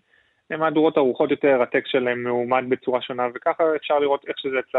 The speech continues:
ממש במאה השמונה עשרה, או מאה שבע עשרה אפילו, במהדורות, אה, ותיקות יותר. אה, מה שזה עושה לשוק האספנות, בגדול, זה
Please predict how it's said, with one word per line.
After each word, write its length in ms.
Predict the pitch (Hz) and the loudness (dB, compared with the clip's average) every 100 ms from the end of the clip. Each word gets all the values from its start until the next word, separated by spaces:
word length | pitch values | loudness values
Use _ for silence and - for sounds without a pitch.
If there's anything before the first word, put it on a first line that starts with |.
| 123 123 | -2 -4
ממש 200 | 120 - | -8 -8
במאה 240 | 117 117 | -10 -8
השמונה 300 | 110 - 104 107 | -8 -10 -10 -8
עשרה, 260 | 123 - 151 | -8 -4 -4
או 240 | 107 104 104 _ _ _ _ - | -4 -8 _ _ _ _ _ -10
מאה 160 | 117 107 | -6 -4
שבע 180 | 120 | 0
עשרה 180 | 127 165 - | 0 -2 -4
אפילו, 160 | 127 | -6
במהדורות, 520 | 110 113 110 117 - | -6 -6 -2 -2 -2
אה, 60 | 123 113 110 104 - | -2 0 -2 -4 -8
ותיקות 340 | - - 147 | -12 -8 -8
יותר. 200 | 147 202 - - - - _ 135 | -4 -4 -6 -18 -20 -20 _ 0
אה, 140 | 123 | 0
מה 100 | 139 | 0
שזה 160 | - 180 | 0 0
עושה 160 | 147 180 | 2 2
לשוק 300 | 156 165 180 | 2 0 -2
האספנות, 600 | - 131 160 208 208 135 | -2 -6 -2 -2 -4 -4
בגדול, 600 | 123 127 190 208 214 208 147 | -4 0 2 2 2 -2 -2
זה 400 | 127 120 120 120 | 0 2 2 0